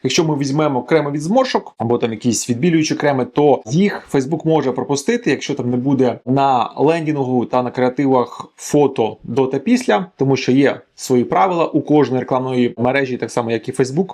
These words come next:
Але якщо ми подивимось на спай-сервіс або на бібліотеку реклами Facebook, тобто те місце, де є і крутиться реклама Facebook, то побачимо, що такі товари крутяться. Звичайно, є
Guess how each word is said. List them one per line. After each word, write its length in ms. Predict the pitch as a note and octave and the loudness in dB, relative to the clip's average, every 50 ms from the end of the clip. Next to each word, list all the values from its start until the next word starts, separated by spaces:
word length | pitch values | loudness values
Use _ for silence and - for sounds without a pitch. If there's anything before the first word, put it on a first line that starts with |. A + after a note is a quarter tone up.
| - _ | -6 _
Але 160 | - F3+ G#3+ | 0 0 2
якщо 240 | A3+ G#3+ - - A3 | 0 -2 -4 -4 -4
ми 60 | G3+ | -2
подивимось 600 | - F3+ E3+ F#3+ F#3+ F3 E3 D#3 D#3+ - - - | -2 0 2 2 2 2 -2 -4 -6 -8 -6 -4
на 400 | C3+ C#3 C#3 C#3 C3+ A#2+ G#2 G#2+ - | 0 2 2 2 2 2 0 -4 -10
спай-сервіс 800 | - - - - D3 C#3+ - - G#3+ A3+ A3+ A3 G3+ F#3+ - - - | -10 -10 -2 0 0 0 0 -2 -2 -2 -2 -2 -4 -6 -8 -4 -4
або 420 | B2 A2+ A2 A2+ C#3 C#3 B2+ A2+ | -4 -2 2 4 4 6 6 4
на 180 | G#2+ A#2 A2+ G#2+ | 2 0 -2 -2
бібліотеку 420 | A2+ A#2+ A2+ C3 C3 - - C3+ | -2 -2 -2 -2 -2 -2 -2 -2
реклами 260 | B2 A#2+ C3 B2+ B2+ | -2 -2 -2 -2 -2
Facebook, 380 | - - D#3+ D3+ F3 A3 - - - _ | -2 -4 -4 -2 -2 -2 -4 -6 -12 _
тобто 600 | - C3+ B2+ - _ - C3 C3 B2 A2 - - - | -4 -4 -4 -2 _ 2 4 4 4 2 0 -2 -2
те 160 | E3+ D3+ C#3 | 0 0 0
місце, 600 | C#3+ E3 F#3+ G3 F#3+ - - - - A#2+ - - - _ | 0 -2 -2 -4 -4 -6 -8 -4 -4 -4 -4 -6 -10 _
де 260 | - B2 A2 C3+ C3 | -12 -4 0 2 2
є 520 | B2+ B2 B2+ B2+ D3+ D#3 D3 B2+ G#2+ - - - | 2 0 0 2 2 4 4 4 0 -2 -2 -4
і 80 | B2+ | -4
крутиться 460 | B2+ - D3 C#3+ B2+ - A#2+ - B2 | -2 -2 -2 0 0 0 0 0 -2
реклама 320 | A2+ A#2 - B2+ A#2+ B2 A#2+ | -2 -2 -2 -2 -2 -2 -2
Facebook, 440 | A#2+ - E3+ D#3+ F3 A3+ G#3 - - | -4 -4 -6 -2 -2 -2 -4 -2 -2
то 120 | - G3 | -2 0
побачимо, 580 | F3+ E3 - A#3+ A#3 - - G3+ F#3 E3 D#3 - | 0 0 0 -2 -2 -2 0 0 0 0 0 -2
що 720 | - - - - - F3 E3+ F3+ F3+ F3+ F3 E3+ C#3 - - - | -6 -6 -4 -2 2 2 4 4 6 6 4 2 2 -2 -4 -6
такі 240 | C#3 C3 - F3+ | -6 -4 -4 -2
товари 340 | D#3+ - C#3 D#3+ E3 D#3+ D#3+ | -2 0 2 2 2 2 0
крутяться. 460 | D#3 - - D3 B2+ A2 - - G2 - - _ | -2 -6 -4 -4 -4 -2 -2 -4 -8 -8 -10 _
Звичайно, 460 | - B2 B2+ B2+ - G#3+ G#3 F3+ D3+ | -4 -2 -2 0 0 0 0 0 -2
є 380 | B2+ A2+ A#2 D3 E3 F3 D3+ C3+ | -4 0 2 2 4 4 2 -2